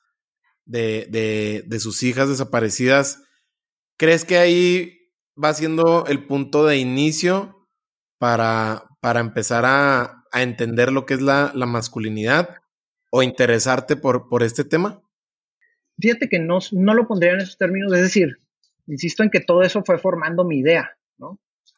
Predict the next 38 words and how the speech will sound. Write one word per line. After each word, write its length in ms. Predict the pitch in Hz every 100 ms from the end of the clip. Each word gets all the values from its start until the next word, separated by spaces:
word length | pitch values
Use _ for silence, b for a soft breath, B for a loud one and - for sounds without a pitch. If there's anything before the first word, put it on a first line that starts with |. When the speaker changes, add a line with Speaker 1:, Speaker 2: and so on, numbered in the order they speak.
| _ _ _
Speaker 2:
Hoy 140 | 160 156
cuando 220 | 196 185
hablo 140 | 170
de 60 | 214
masculinidad 720 | 202 - 156 139 139 170 202
cuento 240 | - 165 180
esas 220 | 190 165
historias, 760 | 135 - 185 139 120 - - _ _ _ _ _ _
porque 220 | 147 156
al 60 | 143
final 200 | 147 143
de 100 | 170
cuentas 460 | 175 165 196 - _
fue 160 | - 156
como 220 | 185 175
fui 100 | 151
construyendo, 800 | 160 180 - 147 151 151 156 180
digamos, 600 | 175 135 135 160 - - _ _ _ _ _ _ _ _ -
un 120 | 156
poco 240 | 170 165
mis 160 | 190 180
premisas 640 | 123 139 208 190 135 - _
de 100 | 131
las 160 | 131 127
cuales 240 | 131 135
parto. 300 | - 139 - _ B B B _
Pero 240 | 180 180 -
para, 480 | 175 175 151 - _ _ _ _ _ _ _ -
como 340 | 175 175 170
tal, 280 | 202 208 185
reconocer 540 | 165 143 151 147 165
en 80 | 185
la 80 | 196
masculinidad 600 | 180 - 143 135 131 131
una 140 | 156
herramienta 420 | 180 147 135 135
de 100 | 156
cambio 460 | - 185 208 214